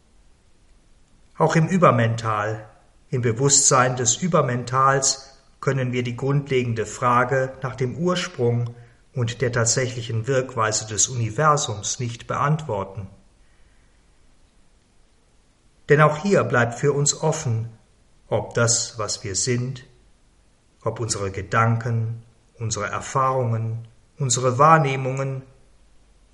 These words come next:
ob all das, was unsere Mentalität ausmacht,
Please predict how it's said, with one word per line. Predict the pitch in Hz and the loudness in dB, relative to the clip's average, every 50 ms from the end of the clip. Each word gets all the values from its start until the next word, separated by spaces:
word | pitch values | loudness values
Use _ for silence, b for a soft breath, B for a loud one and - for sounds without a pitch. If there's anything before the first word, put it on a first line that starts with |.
| _ _ _ _ - | _ _ _ _ -2
ob | - 175 - | -2 0 4
all | 147 165 175 165 143 | 4 4 4 4 4
das, | 175 185 180 - - - - | 4 2 4 2 0 0 0
was | 135 127 - | 0 0 0
unsere | 143 135 123 127 123 135 131 | 0 -2 -4 -2 -2 -2 -2
Mentalität | 135 139 139 139 - 135 127 123 120 120 117 - 165 160 151 156 156 - | 0 0 -2 0 0 0 0 0 -2 -4 0 2 4 4 4 2 0 -2
ausmacht, | 110 110 120 123 117 - - 131 123 120 117 120 - - - - | -4 -2 -2 0 0 0 0 0 0 -2 -2 -4 -8 -14 -18 -20